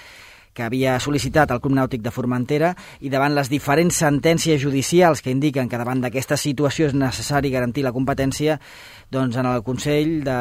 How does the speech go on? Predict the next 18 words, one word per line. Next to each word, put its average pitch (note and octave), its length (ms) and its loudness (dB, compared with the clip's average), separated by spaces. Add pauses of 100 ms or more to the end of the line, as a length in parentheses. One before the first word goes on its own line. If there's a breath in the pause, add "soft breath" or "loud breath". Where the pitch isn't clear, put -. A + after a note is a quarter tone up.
Direcció B2 320 -2
de B2+ 100 0
l'A B2 160 0
P D3+ 160 4
B D#3 160 6
s'ha D3+ 160 0
decidit D3+ 560 2
optar F3+ 400 4
per F3+ 140 2
la D3 100 2
tramitació C3+ 460 -2
d'un D3+ 100 0
concurs C#3+ 420 0
per D#3+ 220 0
l'explotació D3+ 540 -2
de D3 80 0
la B2+ 100 0
dàrsena. G2+ 460 -8